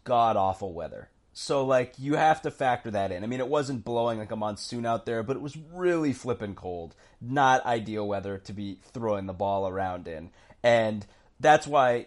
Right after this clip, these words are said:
I mean, again, Thorson's accuracy wasn't great. Sindelar's accuracy wasn't all that great, and his numbers weren't all that great until late in the third quarter and all the way through the fourth quarter when we kind of let him throw the ball all around the yard.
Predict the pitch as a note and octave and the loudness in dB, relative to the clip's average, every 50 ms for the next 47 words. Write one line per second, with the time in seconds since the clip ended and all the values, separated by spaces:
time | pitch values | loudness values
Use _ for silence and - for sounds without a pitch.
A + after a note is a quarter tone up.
0 | _ _ D3 C#3 C3+ B2+ A#2+ A#2 - B2 A2+ A#2 A2 G#2+ - C#3 C#3 C#3 - C3 | _ _ -4 -2 -2 -2 -4 -6 -6 -6 -4 -4 -4 -4 -2 -2 -2 -2 -2 -4
1 | A#2 G#2+ A#2 A2 A2 - - A2+ G2+ - - A2 G2+ G#2+ G#2+ G2 G2+ G2+ F#2+ - | -4 0 0 0 0 -2 -4 -6 -6 -6 -6 -4 -2 -2 -2 -2 -4 -8 -10 -6
2 | - G#2 G2+ G2+ G2 - - - - _ - - - - G#3 G#3 F#3 F3 D3 C3+ | -4 -2 -2 -2 -4 -8 -12 -18 -20 _ -14 -6 2 4 6 6 8 8 8 8
3 | B2+ A#2+ A2 A#2+ A#2+ A#2+ A#2 - - A#2 G#2 - - A#2 A#2 A2 G2 G2+ A#2 A2+ | 6 6 4 4 2 2 2 0 -2 -8 -8 -8 -8 -6 -6 -6 -2 -2 -2 0
4 | G2+ G#2 G#2+ G2+ - _ - C3+ D#3 E3 D#3 B2+ A2+ G#2+ G#2+ - - G2+ G#2 G#2 | 0 -2 -6 -8 -6 _ 4 6 6 6 6 6 2 0 0 -2 -6 -4 -2 -2
5 | G#2 G#2 - - A#2 A2+ A#2 A2 G2 F#2 G#2+ A#2 D3+ F#3 F3 C#3 A#2+ G#2 - A2 | -2 -2 -4 -6 -6 -4 -4 -6 -6 -4 -2 0 0 0 0 -2 -6 -6 -6 -6
6 | A2 A2 G2 F#2+ G#2 G2+ G2 G#2 G2+ G2+ - - G2 G#2+ G2+ G2 F#2+ - G#2+ G#2+ | -6 -4 -2 -2 -2 -2 0 -2 -4 -4 -6 -8 -6 -6 -6 -6 -6 -8 -8 -10
7 | G#2 - - - C#3 B2+ A2+ A2+ A2 A2 G#2+ F#2 - _ _ _ - A2+ G#2+ G#2 | -10 -10 -8 -6 -4 -2 -2 -2 -2 -4 -4 -8 -10 _ _ _ -16 -14 -10 -8
8 | G#2+ A2+ A#2 A#2 B2+ A#2+ - - A#2 A2 G#2+ G2+ - - B2+ A2+ A2 G2+ - - | -4 -2 -2 -2 -2 -4 -6 -8 -6 -4 -6 -6 -6 -4 -4 -4 -4 -6 -8 -12
9 | - A2 A2+ A2+ G#2+ G#2+ G#2+ - G2+ G#2+ G#2 - - A2+ A2+ A2 A2 G#2+ G#2+ G2+ | -10 -8 -6 -4 -4 -4 -4 -4 -6 -6 -6 -4 -2 -2 -2 -2 -2 -4 -4 -6
10 | - - - B2 G#2 G2+ - - - A#2+ B2 A#2+ - - - G#2 G2+ F#2+ F2+ F2+ | -6 -8 -8 -8 -6 -8 -8 -8 -8 -6 -6 -6 -6 -8 -10 -8 -6 -6 -6 -6
11 | F2 - - - _ _ - G2 G2 G2+ G2+ G2+ F#2+ G2+ G2 F#2+ - - - F#2+ | -10 -12 -14 -20 _ _ -8 -4 -4 -2 -2 -4 -4 -6 -8 -10 -12 -12 -8 -6
12 | F#2+ G2 G2 G2 F#2+ E2 - D#2 E2 F2 F#2+ - - - - G2 F#2 F2+ F#2 F2+ | -6 -4 -4 -6 -8 -10 -14 -14 -10 -10 -10 -10 -10 -12 -14 -12 -12 -12 -14 -16
13 | - _ _ - F2 D#2+ F#2+ F#2+ F2+ F2+ F2 D#2+ D#2+ D#2+ F2+ F2+ F2+ F2+ - - | -18 _ _ -16 -10 -8 -8 -8 -8 -10 -14 -14 -12 -10 -10 -8 -8 -8 -6 -6
14 | F#2 F2+ F2+ F2 F2+ F2 E2+ E2 C#2 D#2 F#2 G2+ A2+ A#2+ A#2 A#2 A#2+ A#2 | -6 -6 -6 -6 -8 -8 -8 -10 -10 -8 -6 -4 -2 -2 -2 -2 -4 -6